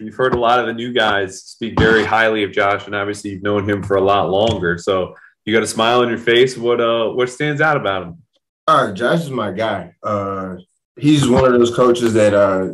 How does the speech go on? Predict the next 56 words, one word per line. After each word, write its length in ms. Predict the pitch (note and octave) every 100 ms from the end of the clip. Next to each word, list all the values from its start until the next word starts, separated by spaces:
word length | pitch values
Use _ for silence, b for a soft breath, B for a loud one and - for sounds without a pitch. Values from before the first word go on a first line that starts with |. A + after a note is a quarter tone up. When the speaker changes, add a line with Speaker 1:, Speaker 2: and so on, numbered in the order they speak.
| -
Speaker 2:
you 160 | G#2+
know, 380 | G#2 G#2 G#2 G#2 _ _ _ _
he 160 | - C3
sees 280 | - B2+ A#2+
your 120 | A#2
skill 240 | - A#2+
set 160 | A#2 A2+
and 80 | G#2
sees 180 | A#2+
what 160 | A2 G#2
you're 80 | G2
good 220 | G#2+ A2
at, 140 | A2
and 80 | G2+
he 40 | G2
tries 300 | G#2 G2 G2
to 80 |
put 200 | E2+ G#2
you 100 | G#2
in 40 | G2
the 60 | F2+
best 140 | G2+ G2
situation 520 | G#2+ G2+ F#2 G2 G2+
to, 260 | F2+ F#2 F2
to 120 | -
be 200 | F2+ G#2+
great. 320 | F2 F2+ E2+ - -
And, 360 | F#2 F2+ E2+ B B B B B -
um, 320 | G#2+ G#2 F#2+
that's 220 | G#2 G#2+
what 80 | A2
I've 220 | G2+ G2+
come 260 | A#2 G#2+ G#2
to 140 | G2+
learn 340 | G2 G2+ G2
about 240 | F2+ F#2+ G2
him 300 | G2+ G2 G2
and 120 | F#2
just 260 | F#2+ F#2 -
the 60 |
way 140 | F#2+ F#2+
he 160 | G#2
thinks 320 | G2+ G#2+ G2+
and 100 | G2
how 120 | G2+ G2
he 160 | G2+
sees 400 | G2 G#2+ G2 F#2+
the 100 | F2+
defenses 640 | F2 G#2 G#2 G#2 F2+ G2 F#2
and 180 | F#2+
how 200 | F#2 G2+
he 80 | G#2
comes 280 | - G2+ G2
up 140 | F#2+
with 160 | F2 F2+
things. 340 | G2 G2 F#2+